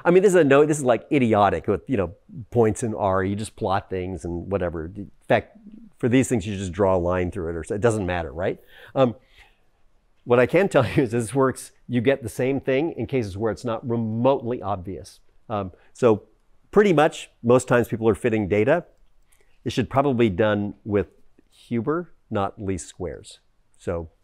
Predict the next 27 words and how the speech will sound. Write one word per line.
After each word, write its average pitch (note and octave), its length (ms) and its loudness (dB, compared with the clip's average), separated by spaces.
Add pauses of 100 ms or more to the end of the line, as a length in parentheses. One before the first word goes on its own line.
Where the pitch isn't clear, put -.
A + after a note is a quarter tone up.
(280)
just - 240 -12
pretty B2+ 200 2
much, - 360 -8 (720)
okay? F3+ 200 -2 (1000)
That's, A2 200 -2 (220)
in A#2 100 -10
fact, A2+ 200 0
there A2 120 0
are G2 320 -2
stunning B2 800 0
examples F#2+ 640 -6
of G2+ 220 -8 (280)
how A2+ 140 4
well A#2 440 6 (240)
it C3 60 -2
just G#2+ 220 -4
powers A#2 420 2
through, G#2 380 -4 (320)
you A#2+ 80 -2
know, G#2 180 0
outliers, F#2+ 680 -4 (240)
right? F#2+ 260 -6
So G#2 220 -4 (200)
there's A#2 120 2
examples C3 560 2
where A#2 280 4 (280)
twenty, C3+ 540 0